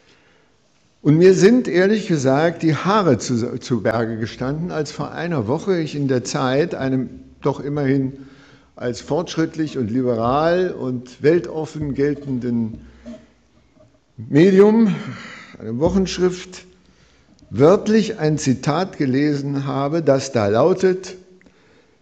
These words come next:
"Wenn Europa eines nicht mehr braucht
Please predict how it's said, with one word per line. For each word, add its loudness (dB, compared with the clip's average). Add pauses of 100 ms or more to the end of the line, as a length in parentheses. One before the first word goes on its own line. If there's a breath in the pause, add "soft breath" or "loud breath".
(100)
"Wenn 4
Europa 6 (1200)
eines 6
nicht 4
mehr 10
braucht 2